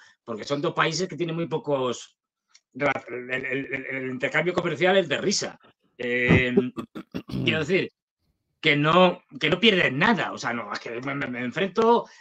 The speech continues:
Speaker 1: yo qué sé, a un país con el que tengo unas relaciones comerciales tremendas, joder, pues eso, eso te hace perder, eh, ingresos y tal, pero el tema de,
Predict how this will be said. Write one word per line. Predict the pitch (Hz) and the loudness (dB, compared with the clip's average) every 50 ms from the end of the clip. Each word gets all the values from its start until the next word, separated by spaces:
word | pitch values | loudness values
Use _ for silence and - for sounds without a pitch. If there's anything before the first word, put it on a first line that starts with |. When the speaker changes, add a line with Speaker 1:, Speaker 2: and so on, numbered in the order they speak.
| _ _ _ | _ _ _
Speaker 1:
yo | 147 185 180 | -4 -2 -2
qué | 180 - | 0 2
sé, | 180 190 151 | 2 2 2
a | 139 | 2
un | 147 160 147 | 0 -2 0
país | 170 170 170 180 190 175 - | 2 4 4 4 2 0 -2
con | - 170 151 | -6 -4 -4
el | 135 | -4
que | 113 | -4
tengo | - - 151 165 | -4 -6 -6 -4
unas | 165 170 165 | -4 -4 -2
relaciones | 165 165 156 - 170 160 - | 0 -2 -2 -2 -4 -8 -6
comerciales | - 156 151 143 - 170 175 180 185 | -6 -6 -8 -6 -6 -4 -4 -4 -4
tremendas, | - 110 104 139 185 185 120 98 - | -6 -8 -6 -6 -6 -6 -8 -10 -12
joder, | - - 113 | -14 -14 -14
pues | - 92 92 | -14 -14 -14
eso, | 104 120 135 151 - - - _ _ _ | -10 -8 -8 -8 -8 -10 -20 _ _ _
eso | - 120 - - 156 | -8 -8 -6 -6 -4
te | - 165 | -2 -2
hace | 156 - 165 | -2 -2 -4
perder, | 123 135 123 123 135 160 165 143 120 101 - _ _ _ _ _ _ | -4 -2 -2 -2 0 0 0 0 -2 -4 -8 _ _ _ _ _ _
eh, | 113 120 120 117 | -4 -4 -2 -2
ingresos | 120 123 123 117 147 190 202 - 139 123 | -2 -2 0 2 4 2 2 2 -2 -6
y | 120 117 | -4 -2
tal, | 180 165 127 | -2 -2 -2
pero | 101 95 92 92 95 | -4 -10 -14 -14 -16
el | 95 - | -18 -12
tema | _ 135 131 127 131 131 | _ -8 -6 -4 -4 -4
de, | 120 123 123 127 123 110 | -4 -4 -4 -4 -6 -6